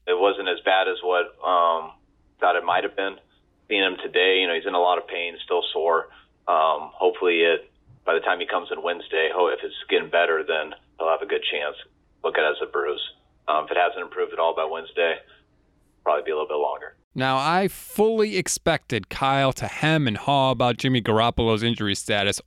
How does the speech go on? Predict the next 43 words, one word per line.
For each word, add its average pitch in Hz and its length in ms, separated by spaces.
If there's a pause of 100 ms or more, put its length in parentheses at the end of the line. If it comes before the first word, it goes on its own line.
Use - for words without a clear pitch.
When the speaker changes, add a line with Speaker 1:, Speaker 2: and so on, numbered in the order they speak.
Speaker 2:
all 165 340
week, 139 300
regardless 175 640
of 135 80
what 131 160
it 110 100
was, 117 420 (280)
because 151 240
they 160 100
have 156 100
a 135 60
big 147 360
game 147 260
against 123 280
the 120 60
Cardinals 190 460
coming 113 260
up, 123 180
and 110 100
they 131 100
want 143 240
Arizona 117 500
to 113 80
have 117 200
to 135 80
prepare 110 420
for 127 140
both 123 360
guys. 165 380
But - 300 (360)
that 135 200
last 147 460
thing 156 220
Kyle 127 300
said 127 240
was 107 160
surprising 170 560
to 110 100
me 113 100
'cause 113 220
it's 110 120
kinda 196 340
definitive. - 680